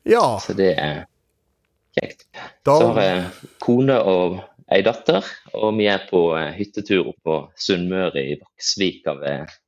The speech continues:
Speaker 2: ved Storfjorden på Sunnmøre.
Speaker 1: Akkurat.
Speaker 2: Hvis du har vært der nå, så.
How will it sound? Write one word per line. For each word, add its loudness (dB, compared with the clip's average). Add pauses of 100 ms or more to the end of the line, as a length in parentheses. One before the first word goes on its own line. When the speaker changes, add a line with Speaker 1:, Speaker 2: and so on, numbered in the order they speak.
Speaker 2:
ved -6
Storfjorden -4
på -2
Sunnmøre. -4 (540)
Speaker 1:
Akkurat. -2
Speaker 2:
Hvis -4
du 6
har 4 (260)
vært -4
der 2
nå, -2
så. -4